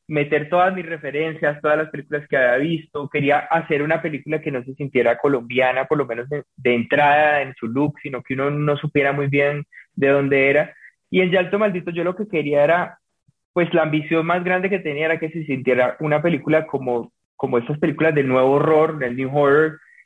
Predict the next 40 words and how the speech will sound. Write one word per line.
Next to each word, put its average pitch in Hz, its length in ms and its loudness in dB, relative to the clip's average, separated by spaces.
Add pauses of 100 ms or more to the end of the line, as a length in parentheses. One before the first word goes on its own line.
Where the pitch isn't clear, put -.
que 151 160 0
son 143 160 -2
películas 160 560 0
que 147 140 -4
suceden 139 380 0
en 156 120 -6
cualquier 147 460 0
lugar 190 280 0
del 180 140 -6
mundo, 165 500 -6 (140)
eh, 117 360 2
que 135 100 0
hay 117 80 2
películas 135 420 0
de 127 60 2
Australia, 139 840 0
en 135 100 -10
Estados 120 340 -8
Unidos, 147 560 0
en 117 140 -2
Alemania, 139 540 0 (440)
pero 180 240 2
que 175 120 0
uno 160 220 2
siente 185 380 0
que 185 60 -4
está 170 180 0
viendo 143 200 -2
una 156 140 -4
película 160 440 0
de 151 160 6
una 135 320 -4
calidad 139 540 2
altísima, 180 600 -4
entonces 139 380 -6
tú 131 80 -8
no 127 80 -8
te 147 100 -6
estás 143 240 -8
preguntando 131 760 -2